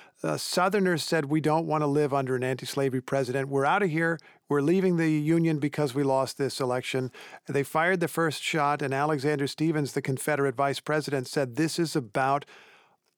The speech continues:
preserving slavery. This is about the fact that the Declaration of Independence was wrong to say all men are created equal. They are not." That is the principle, if you want to call that, for which the South fought, and we have that in their own words.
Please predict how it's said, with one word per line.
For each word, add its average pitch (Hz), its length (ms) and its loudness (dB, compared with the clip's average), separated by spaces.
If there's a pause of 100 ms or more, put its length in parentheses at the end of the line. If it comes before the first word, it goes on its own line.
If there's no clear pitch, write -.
(240)
preserving 170 480 2
slavery. 139 500 0
This 170 240 0
is 165 120 0
about 147 360 0
the 151 60 -2
fact 143 340 -2
that 139 120 -4
the 139 80 0
Declaration 156 680 0
of 139 80 0
Independence 139 600 -2
was 110 140 -4
wrong 135 440 2
to 127 80 -8
say 147 200 -2
all 131 160 2
men 135 160 -2
are 131 80 -2
created 131 420 -2
equal. 127 340 -2
They 127 220 -2
are 120 180 -2
not." 120 460 -2 (300)
That 151 300 0
is 156 280 -2
the 131 160 -2
principle, 165 600 -2
if - 100 -8
you 131 80 -2
want 123 140 -2
to 113 40 -6
call 156 320 0
that, 110 240 -4 (220)
for 170 420 2
which 147 420 0
the 135 100 -2
South 131 360 0
fought, 120 440 -2
and 120 100 -6
we 120 120 -4
have 127 240 -4
that 127 160 0
in 117 100 -4
their 113 160 -4
own 110 160 -4
words. - 420 -12